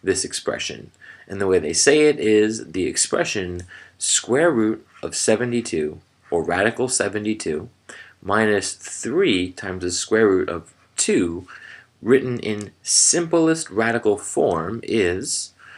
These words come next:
well, here they mean to rewrite this in such a way that it's more condensed or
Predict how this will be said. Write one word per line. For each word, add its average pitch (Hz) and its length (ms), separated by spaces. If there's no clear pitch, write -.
well, 117 140
here 180 240
they 113 160
mean 92 380
to 95 120
rewrite 87 720
this - 480
in 101 140
such - 320
a 107 60
way 90 120
that 90 140
it's 87 160
more 87 320
condensed 101 640
or 85 320